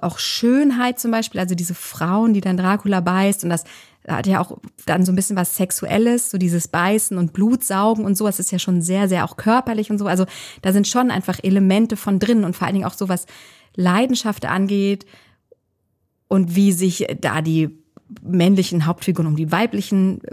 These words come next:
Protagonistinnen, die es jetzt nicht so viel gibt, aber auch Sorgen und so. Also das hat schon irgendwie was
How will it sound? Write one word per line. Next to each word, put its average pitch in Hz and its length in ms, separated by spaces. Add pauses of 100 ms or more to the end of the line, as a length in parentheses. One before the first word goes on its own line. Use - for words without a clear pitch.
(140)
Protagonistinnen, 185 1000
die - 80
es - 120
jetzt - 140
nicht 196 140
so 202 80
viel 202 180
gibt, 208 240
aber 165 200 (260)
auch - 160
Sorgen 226 720
und 190 200
so. 196 240 (320)
Also 175 320 (340)
das - 260
hat - 160
schon 175 220
irgendwie 165 480
was 147 340